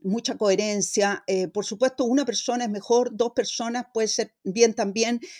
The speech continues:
y uno va sumando, pero si tiene ciento cincuenta y cuatro y con dos tercios,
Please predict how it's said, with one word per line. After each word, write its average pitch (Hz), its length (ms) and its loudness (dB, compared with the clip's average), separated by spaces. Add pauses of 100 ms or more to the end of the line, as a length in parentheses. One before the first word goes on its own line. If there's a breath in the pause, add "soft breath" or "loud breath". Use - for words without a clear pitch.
y 208 140 -2
uno 233 160 2
va 226 80 0
sumando, 277 420 4
pero 165 140 -4
si - 120 -2
tiene 233 140 0
ciento 220 280 2
cincuenta - 340 -2
y 165 60 -6
cuatro - 280 -4
y - 60 -2
con 165 220 0
dos 196 180 -2
tercios, 254 320 4